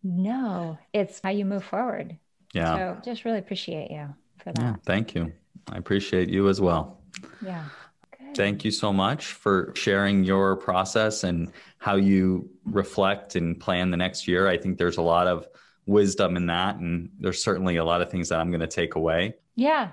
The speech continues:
Speaker 1: I hope it was useful. This is something I just am doing on my own, so I haven't had to articulate it. And I feel like you actually really helped me articulate it better. Like, your recording is better because you digest it and then you say it back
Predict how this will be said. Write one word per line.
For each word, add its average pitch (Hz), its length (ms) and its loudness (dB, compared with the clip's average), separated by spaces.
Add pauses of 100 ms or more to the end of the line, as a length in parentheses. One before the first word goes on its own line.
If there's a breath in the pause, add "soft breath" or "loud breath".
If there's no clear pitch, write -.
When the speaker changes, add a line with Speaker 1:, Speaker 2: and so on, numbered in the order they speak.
(120)
Speaker 1:
I 269 120 0
hope 339 200 0
it 349 100 -2
was 285 140 -6
useful. 233 560 -8
This 247 240 -4
is 233 100 -8
something 233 380 -2
I 196 60 -2
just 196 240 -10
am 208 80 -2
doing 196 240 -6
on 185 60 -4
my 180 160 -4
own, 208 220 0
so 190 160 -6
I 185 60 0
haven't 185 320 -6
had 170 200 -6
to 165 100 -10 (180)
articulate 185 640 -6
it. 175 160 -8 (540 soft breath)
And 208 180 2
I 196 80 2
feel 208 220 0
like 180 180 0
you 185 80 -2
actually 175 300 -6
really 170 180 -8
helped - 380 -14
me 170 340 -12 (140)
articulate 170 560 -6
it - 120 -14 (140)
better. 170 420 -4
Like, 185 200 -2 (100)
your 254 380 4
recording 208 540 0
is 170 100 -10
better 180 340 0
because 175 400 -4
you 175 140 -2
digest 175 520 -2
it 254 280 -2
and 196 120 -4
then 185 140 -4
you 175 100 -6
say 196 280 0
it - 100 -6
back 165 380 -6